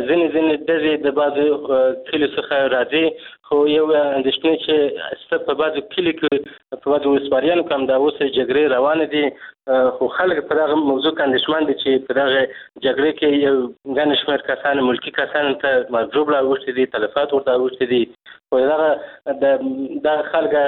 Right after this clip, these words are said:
د دواړو طرفو څخه هم دغه غوښتنه کوي چې باید د ملکي کسانو ته باید دوی ته، دوی ژوند ته توجه وکړي، تر څو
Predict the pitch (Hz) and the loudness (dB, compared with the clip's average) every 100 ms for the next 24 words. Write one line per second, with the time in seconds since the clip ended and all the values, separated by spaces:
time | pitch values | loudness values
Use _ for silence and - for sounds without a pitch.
0 | 143 - - _ - 143 139 139 190 175 | 0 -6 -18 _ 0 0 2 2 2 2
1 | 135 147 139 135 - _ 143 147 151 143 | -2 -6 -6 -6 -10 _ -2 -2 -2 -4
2 | 147 156 170 156 151 135 - 165 156 147 | -2 0 0 0 0 -2 0 -2 0 0
3 | 139 139 127 131 143 139 135 131 - - | 0 0 0 2 2 2 2 0 -4 -6
4 | 131 123 156 135 156 147 139 127 131 131 | -4 -4 -2 -2 0 -2 0 0 0 0
5 | 135 131 135 123 120 - 139 123 135 - | -4 -2 0 0 -2 -4 -2 0 0 -2
6 | - 120 117 151 160 156 151 143 147 - | -2 0 2 2 2 0 2 2 0 -10
7 | _ 123 - | _ -4 -2